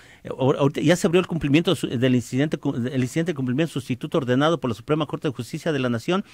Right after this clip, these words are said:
para que se hable del incidente y se haga el avalúo. Bueno, los del grupo aeropor-, los de S C T siguen interponiendo quejas, quejas y quejas para que no lo haga el juez.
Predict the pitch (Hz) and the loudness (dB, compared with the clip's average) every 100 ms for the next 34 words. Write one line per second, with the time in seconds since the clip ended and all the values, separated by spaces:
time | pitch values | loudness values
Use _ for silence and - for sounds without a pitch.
0 | - - - 117 - 117 160 170 139 165 | -20 -14 0 0 0 0 0 0 0 -2
1 | 165 143 160 156 123 120 120 - - _ | -4 -2 0 2 4 4 2 0 -16 _
2 | - 175 180 - 131 123 123 160 - 165 | -2 0 0 -2 0 2 4 4 4 2
3 | 117 139 - 123 127 127 151 175 165 180 | 4 2 2 2 4 4 4 2 2 -2
4 | 160 175 - 185 170 139 135 110 123 156 | 0 -2 0 2 4 4 2 2 2 2
5 | 170 - 180 175 135 - 170 165 - - | 0 2 2 2 -2 0 0 0 -6 -4
6 | 175 202 - - - - 160 185 220 208 | -2 -4 -6 -10 -4 0 0 2 2 2
7 | 143 202 233 | 4 4 4